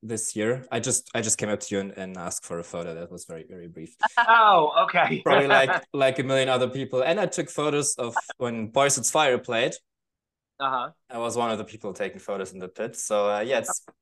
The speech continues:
Speaker 1: awesome to see you again.
Speaker 2: And it's
Speaker 1: And
Speaker 2: Becky's... That's pretty special. <laughs>
Speaker 1: Yeah, <laughs> it is. <laughs> It's great that you both are here. Um, all right, so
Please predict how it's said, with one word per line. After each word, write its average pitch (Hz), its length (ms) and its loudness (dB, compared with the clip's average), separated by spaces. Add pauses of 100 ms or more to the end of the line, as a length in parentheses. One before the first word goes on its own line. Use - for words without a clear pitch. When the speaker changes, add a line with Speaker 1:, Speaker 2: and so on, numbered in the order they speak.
Speaker 1:
awesome 214 360 2
to - 80 -16
see - 200 -2
you 170 120 0
again. 160 400 -4 (800)
Speaker 2:
And - 100 0
it's 135 100 6
Speaker 1:
And 147 280 6
Speaker 2:
Becky's... - 340 -8 (800)
That's 151 240 0
pretty 139 200 -2
special. 117 760 -4
<laughs> - 60 -16 (840)
Speaker 1:
Yeah, 143 420 2
<laughs> - 40 -20
it 135 220 -6
is. - 280 -4 (160)
<laughs> - 680 -6
It's - 200 -14
great 131 240 0
that 131 140 -6
you 127 60 -10
both 123 280 -2
are 113 100 -4
here. 98 240 -8 (680)
Um, 127 540 0 (520)
all 151 80 2
right, 151 180 4
so 165 600 4